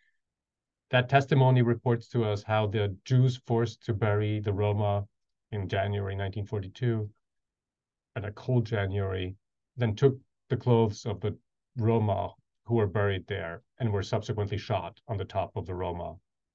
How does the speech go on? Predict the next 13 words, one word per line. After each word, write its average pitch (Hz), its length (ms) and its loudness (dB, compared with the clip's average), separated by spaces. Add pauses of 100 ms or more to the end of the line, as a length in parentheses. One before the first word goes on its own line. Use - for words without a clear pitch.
(720)
they 95 120 -2
had 80 180 -10
buried. 85 400 -10 (720)
So 123 140 0
what 123 120 0
you 117 80 -2
can 120 140 4
see 143 300 2
is, 117 420 0
is, 104 300 -4
is 104 140 -2
an, 107 200 0 (460)
a, 117 100 -6